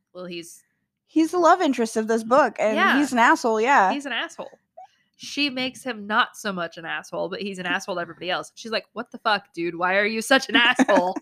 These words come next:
Speaker 2: <laughs> He's like, "'Cause I hate people. I can't trust them." Which,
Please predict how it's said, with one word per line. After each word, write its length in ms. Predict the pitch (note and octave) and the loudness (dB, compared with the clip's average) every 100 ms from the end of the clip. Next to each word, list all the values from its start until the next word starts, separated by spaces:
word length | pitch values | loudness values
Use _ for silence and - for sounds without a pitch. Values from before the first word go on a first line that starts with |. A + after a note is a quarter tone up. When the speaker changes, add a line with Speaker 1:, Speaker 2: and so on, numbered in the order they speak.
| - - | -12 -10
Speaker 2:
<laughs> 480 | F4 F4+ D#4+ _ | -10 -10 -16 _
He's 180 | B3 B3+ | -4 0
like, 160 | A#3+ A#3 | 2 0
"'Cause 100 | A3+ | 0
I 80 | G#3+ | 2
hate 240 | B3 A#3+ | 4 4
people. 300 | B3 A#3+ A3 | 0 -2 0
I 60 | G#3 | -2
can't 220 | B3+ A#3 | 0 0
trust 260 | A#3+ A3+ A3+ | 2 0 0
them." 240 | G#3 G#3 - _ _ _ _ _ _ _ _ _ - | -6 -6 -14 _ _ _ _ _ _ _ _ _ -4
Which, 200 | C#4+ | -4